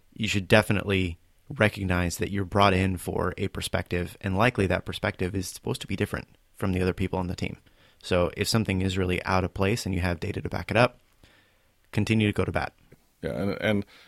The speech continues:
Speaker 2: you know, unlike, uh, Chainsaw Al Dunlap, who used to go into companies and cut 'em up and things like that. I mean,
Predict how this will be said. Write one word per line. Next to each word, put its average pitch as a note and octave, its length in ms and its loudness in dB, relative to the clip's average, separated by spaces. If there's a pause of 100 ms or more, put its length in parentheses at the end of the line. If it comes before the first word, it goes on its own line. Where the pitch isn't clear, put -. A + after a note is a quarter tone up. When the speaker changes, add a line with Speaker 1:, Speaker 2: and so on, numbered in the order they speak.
(180)
Speaker 2:
you G#2+ 60 0
know, F2+ 300 6
unlike, A#2 600 6
uh, D#2+ 320 4
Chainsaw G#2+ 580 4
Al F#2 220 6
Dunlap, E2 520 2
who F2 60 -6
used D#2+ 200 -4
to E2+ 60 -6
go D#2+ 200 -2
into D2+ 120 -6
companies D#2 460 -6
and D2 200 -6 (600)
cut F#2+ 180 4
'em E2+ 120 2
up E2 200 2
and C#2 220 -8
things E2 220 -4
like C#2 160 -2
that. D#2 200 0
I F2+ 40 -4
mean, F2 240 -4